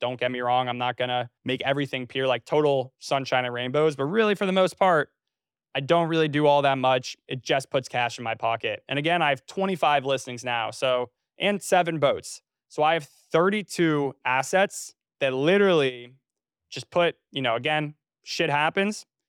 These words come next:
I'm sure more shit will happen. But for the most part,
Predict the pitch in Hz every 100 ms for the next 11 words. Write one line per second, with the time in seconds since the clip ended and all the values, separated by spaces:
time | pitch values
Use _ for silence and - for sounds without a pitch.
0 | _ - 127 - 151 156 185 196 190 180
1 | 180 190 214 220 - _ _ - 143 123
2 | _ _ 170 151 160 233 - 175 160 156